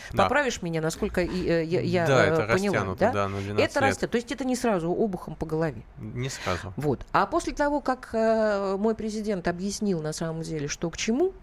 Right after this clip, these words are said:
Speaker 2: и что у нас действительно огромная дыра, э, в девяностых годах. Я ведь себе как это представляла, как на Западе. Я знаю, что в Германии, э, работающее, э,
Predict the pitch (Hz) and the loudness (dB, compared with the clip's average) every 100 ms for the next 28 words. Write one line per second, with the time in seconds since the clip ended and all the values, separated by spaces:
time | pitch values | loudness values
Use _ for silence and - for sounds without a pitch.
0 | - - - - 185 - 240 208 196 190 | -20 -18 -16 -4 -2 0 0 2 0 0
1 | 208 220 - 180 185 208 190 165 160 160 | -4 -6 -2 0 2 0 0 -2 -4 0
2 | 185 180 156 - 139 147 143 135 147 175 | 0 2 0 -2 -2 0 0 -2 -4 0
3 | - - 160 208 - 233 359 - 277 330 | 0 0 -2 -2 2 4 4 0 -2 0
4 | 349 - - - - - 185 190 139 139 | 0 0 -8 -6 -6 0 0 2 -2 0
5 | 294 339 262 175 139 - - - - - | 0 0 -2 -2 -4 -6 -18 -18 -14 -12
6 | - 285 311 254 160 - 175 185 247 370 | 0 2 2 2 0 0 -2 0 2 2
7 | 381 349 269 - 196 226 254 262 202 185 | 2 2 0 2 2 2 0 -2 -2 -4
8 | 196 190 - 170 180 170 | -2 -2 0 0 2 2